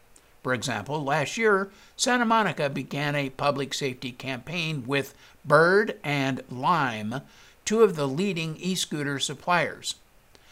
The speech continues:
A month later, the city launched a pilot program intended to develop administrative regulations on shared scooters and bikes. The authors wrote that the Segway,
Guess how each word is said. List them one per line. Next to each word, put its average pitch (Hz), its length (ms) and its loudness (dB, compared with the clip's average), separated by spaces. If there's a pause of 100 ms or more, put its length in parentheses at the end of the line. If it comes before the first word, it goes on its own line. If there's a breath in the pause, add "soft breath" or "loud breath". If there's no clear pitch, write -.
(160 loud breath)
A 117 100 -2
month 131 280 4
later, 110 280 -2
the 156 160 -8
city 165 320 -6
launched 170 440 -4
a 170 120 -2
pilot 190 500 -2
program 120 580 0 (320 loud breath)
intended 180 540 2
to 190 120 0
develop 175 480 0
administrative 131 760 -6
regulations 143 720 -4
on 143 380 2 (240 loud breath)
shared 196 640 2
scooters 160 580 0
and 143 280 -2
bikes. - 580 2 (840 soft breath)
The 98 100 -6
authors 107 480 -2
wrote 139 400 4 (320 loud breath)
that 156 200 -2
the 190 120 -2
Segway, 180 760 2